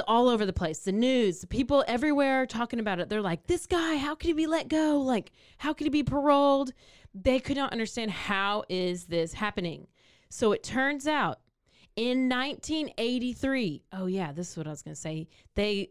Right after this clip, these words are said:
California quietly passed a work incentive law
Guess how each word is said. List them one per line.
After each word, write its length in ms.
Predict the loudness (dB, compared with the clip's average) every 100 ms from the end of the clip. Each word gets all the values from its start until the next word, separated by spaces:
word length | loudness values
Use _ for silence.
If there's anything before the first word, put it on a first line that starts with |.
| _
California 480 | -6 -2 -2 -2 -4
quietly 1040 | -6 -8 -2 0 0 -2 -4 -4 -2 -4 -6 _ -16
passed 720 | -8 -6 -4 -4 -6 -10 -18 -20 _ _ -8
a 260 | -4 0 -2 -2
work 460 | 0 4 2 0
incentive 640 | -6 -4 -4 -4 -2 -2 -4
law 440 | -6 -6 -6 -12